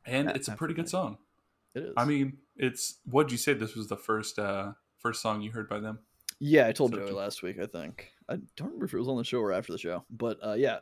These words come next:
Speaker 2: the Alrighty Aphrodite. I think it was a single. I'm assuming it was a single. Uh, it was the first song that I heard by them. It was the one that came on my Discovery mix, and that's when I was like, "Yeah, I need to check that out," 'cause it's, boy, it's got a lovely guitar tone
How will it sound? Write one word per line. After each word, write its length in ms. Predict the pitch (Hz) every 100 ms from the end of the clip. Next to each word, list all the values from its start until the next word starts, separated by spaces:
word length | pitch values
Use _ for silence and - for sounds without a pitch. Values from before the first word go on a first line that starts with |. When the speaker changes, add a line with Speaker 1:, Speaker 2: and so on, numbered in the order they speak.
| 107
Speaker 2:
the 140 | 120 113
Alrighty 340 | 117 135 131 123
Aphrodite. 300 | 117 120 101
I 40 |
think 180 | - 185
it 20 |
was 100 | 170
a 40 | 120
single. 460 | - 127 131 127 - -
I'm 100 | 117
assuming 360 | 110 131 127 123
it 40 |
was 120 | 117
a 60 | 117
single. 420 | 123 120 113 120 _ _ _ _ _ -
Uh, 200 | 92 90
it 40 |
was 120 | 117 120
the 60 |
first 220 | 120 147 139
song 140 | 120
that 80 | 107
I 40 |
heard 200 | 104 110
by 120 | 104 101
them. 180 | 98 101
It 40 |
was 100 | 113
the 60 | 120
one 60 |
that 100 | 110
came 180 | 117 101
on 100 | 87
my 80 | 90
Discovery 420 | 80 - 107 90 78
mix, 260 | 78 -
and 80 | -
that's 200 | 87 -
when 100 | -
I 40 | 64
was 160 | 71
like, 100 | -
"Yeah, 160 | - -
I 80 | 104
need 140 | -
to 40 | -
check 200 | - - _ - _
that 180 | 123 131
out," 220 | - - -
'cause 300 | - - -
it's, 320 | - - - _ -
boy, 300 | 131 117 - _ _ -
it's 120 | 120
got 120 | 151
a 40 | 117
lovely 320 | 131 127 131
guitar 300 | 123 127 131
tone 400 | 147 131 131